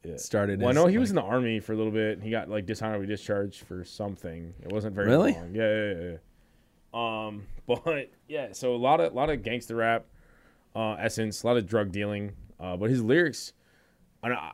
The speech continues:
Speaker 1: I, this is my first time exploring, uh, Freddie Gibbs.
Speaker 2: Gun charges.
Speaker 1: Gun charges. <laughs> Really?
Speaker 2: Theft and gun charges.
Speaker 1: Wow. It's my first time, like, really exploring him, uh, enough to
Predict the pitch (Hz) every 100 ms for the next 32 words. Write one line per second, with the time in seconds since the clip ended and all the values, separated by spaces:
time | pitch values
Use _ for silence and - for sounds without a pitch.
0 | - 117 117 - 143 160 151 143 101 131
1 | 120 - 123 120 90 - 98 101 120 127
2 | - - 110 120 - 139 120 151 143 -
3 | - 110 107 104 107 - - _ _ _
4 | _ _ _ - 101 90 76 - - -
5 | - - - 226 131 95 113 - 117 107
6 | 107 - 110 113 87 87 71 - - -
7 | _ - 160 - 143 - 123 135 113 98
8 | 113 101 - 107 107 123 139 143 143 _
9 | 104 117 110 104 104 123 - 113 98 95